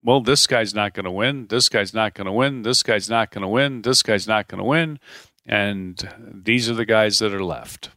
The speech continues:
And now let's just see how it goes. And, you know, probably the first, first round, you know, if I have ten guys that I was gonna pick and I'd say these ten guys have a chance to win, or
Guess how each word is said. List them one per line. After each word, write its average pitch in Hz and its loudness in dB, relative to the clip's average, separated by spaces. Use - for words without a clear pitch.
And 90 -8
now 110 2
let's 113 2
just 104 2
see 113 4
how 104 6
it 85 -10
goes. 160 4
And, 95 0
you 165 2
know, 190 6
probably 240 4
the 226 6
first, - 2
first - 2
round, 208 4
you 160 2
know, 160 6
if 151 2
I 190 6
have 185 2
ten 190 2
guys 185 4
that 170 2
I 165 4
was 147 0
gonna 147 0
pick 180 2
and 143 2
I'd 131 2
say 139 4
these 151 2
ten 165 0
guys 160 2
have 151 2
a 131 0
chance 151 2
to 131 0
win, 165 4
or 95 2